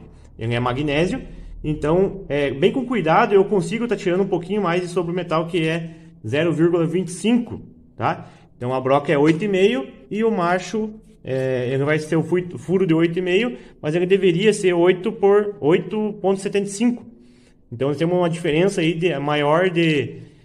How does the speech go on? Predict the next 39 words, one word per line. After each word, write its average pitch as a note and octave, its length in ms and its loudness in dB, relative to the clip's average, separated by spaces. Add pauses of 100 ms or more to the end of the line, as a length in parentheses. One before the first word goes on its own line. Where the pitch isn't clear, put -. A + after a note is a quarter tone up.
(140)
é, A#2 340 -4
zero F#3 280 6
vírgula G3+ 300 4
vinte G#3 220 0
e - 60 -10
cinco A3+ 440 -2
de E3+ 120 2
sobremetal E3+ 640 0
que F3 80 -6
eu F3+ 40 -4
vou E3+ 100 -2
ter E3+ 160 -4
que E3+ 80 -8
tá F3 140 -4
tirando E3+ 720 -2 (320)
com D#3+ 180 2
o E3+ 80 0
macho. C#3+ 320 4
Mas D3 160 0
ele G#3 160 2
tira A#3 260 -2
tranquilamente, F#3 520 0
eu E3+ 80 0
já C#3+ 100 -2
fiz E3+ 220 -4
esse E3+ 140 -10
serviço, D3+ 460 -4 (1120)
certo? D3 360 -4 (120)
Eu C3 60 -12
já A#2 140 -4
fiz C#3+ 180 -8
esse D3 80 -10
serviço B2+ 320 -4
anteriormente A#2+ 540 -2
aí C#3 80 -4
com B2 220 -6
essa B2+ 220 -4
broca B2 360 -2
mesmo. D3 540 -4